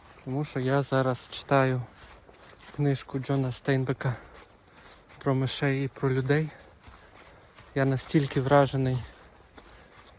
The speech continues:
даною книжкою, що мене аж пробирає то, наскільки там зараз іде сюжет.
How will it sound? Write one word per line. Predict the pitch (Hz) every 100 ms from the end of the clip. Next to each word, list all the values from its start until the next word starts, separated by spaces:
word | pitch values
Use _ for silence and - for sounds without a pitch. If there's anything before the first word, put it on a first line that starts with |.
| - -
даною | 135 131 131 127 123 123 - - - - - -
книжкою, | - 165 - 143 131
що | - 131
мене | 127 127 131 131
аж | - - - - - - - - - -
пробирає | - 131 123 131 131 123
то, | - 127
наскільки | 123 - - 135 - 123 - - - - - - - - -
там | 127 120 110 -
зараз | 131 131 127 -
іде | 139 135 123 - - - - - - - - - - - - - - - -
сюжет. | - 156 139 180